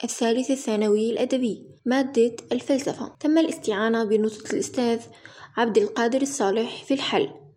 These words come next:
تقدمت مبادرة ضوء بصوت المتطوعة تمارا جمول. يغطي هذا التسجيل الدرس الثاني من الوحدة الأولى بعنوان مبحث المعرفة وتداخلاته مع العلوم الأخرى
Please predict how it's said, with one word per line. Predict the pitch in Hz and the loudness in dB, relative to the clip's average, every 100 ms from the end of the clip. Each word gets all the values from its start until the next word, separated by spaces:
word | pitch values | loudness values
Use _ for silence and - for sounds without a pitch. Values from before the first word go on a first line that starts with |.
| _ _ _ | _ _ _
تقدمت | 285 277 240 240 240 240 | -6 0 2 2 2 0
مبادرة | 214 202 196 214 | 2 2 4 2
ضوء | 226 233 208 - - - | 2 2 0 -4 -16 -10
بصوت | 233 269 277 | -4 -2 0
المتطوعة | 277 262 247 226 208 190 202 254 - | 0 0 2 4 4 2 -2 -6 -8
تمارا | 220 220 226 | -2 2 2
جمول. | 262 269 262 196 127 - - _ _ - | 2 2 0 -2 -4 -12 -20 _ _ 0
يغطي | 254 302 320 294 | 4 4 4 2
هذا | 254 262 | 4 2
التسجيل | 294 285 214 202 214 220 - | 2 2 0 0 0 -2 -2
الدرس | 202 208 214 226 | 0 0 0 -2
الثاني | - 254 285 302 | 0 0 2 4
من | 269 | 4
الوحدة | 208 196 247 254 | 4 2 2 2
الأولى | 240 240 156 - - - | 4 2 0 -6 -10 0
بعنوان | 247 277 226 214 220 - - - - | 2 4 4 2 0 -4 -14 -14 -4
مبحث | 302 - 330 | 0 2 2
المعرفة | 294 226 220 220 233 233 | 2 4 2 2 0 0
وتداخلاته | 233 220 208 208 220 214 262 285 | 0 2 2 2 2 0 0 0
مع | 254 196 | 2 2
العلوم | 180 175 196 | 2 2 2
الأخرى | 254 277 - 190 | 2 0 -2 -4